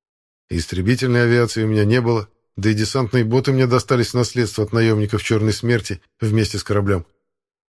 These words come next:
Нормальных бортов не было ни на одной из посещённых нами за последнее время планет,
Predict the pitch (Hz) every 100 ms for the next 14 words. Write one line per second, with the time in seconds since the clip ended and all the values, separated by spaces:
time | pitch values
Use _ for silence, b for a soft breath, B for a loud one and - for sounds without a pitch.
0 | _ _ 82 90 117 165 143 120 135 -
1 | 160 - 139 139 131 127 135 151 143 123
2 | 143 123 98 101 - 101 123 107 - 110
3 | 107 104 101 104 117 107 110 107 104 104
4 | 110 117